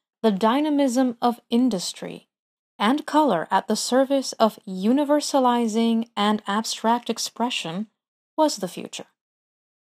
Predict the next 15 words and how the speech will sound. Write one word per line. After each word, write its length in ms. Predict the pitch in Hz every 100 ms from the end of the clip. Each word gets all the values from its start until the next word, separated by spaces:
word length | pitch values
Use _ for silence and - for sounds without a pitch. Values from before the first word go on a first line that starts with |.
| -
Though 160 | 226 240
the 100 | 233
man 280 | 240 311
who 140 | 311 320
formed 480 | - 269 262 247 -
this 240 | 214 220 214
new 240 | 226 262
center 480 | - 220 208 220 214
of 140 | 196
gravity 640 | 180 185 214 175 - - _ _ -
was 200 | 214 214
himself 460 | 226 220 254 247 269
an 140 | 254 -
older 360 | 254 226 175 185
expressionist 960 | 190 - 196 185 - 220 269 - -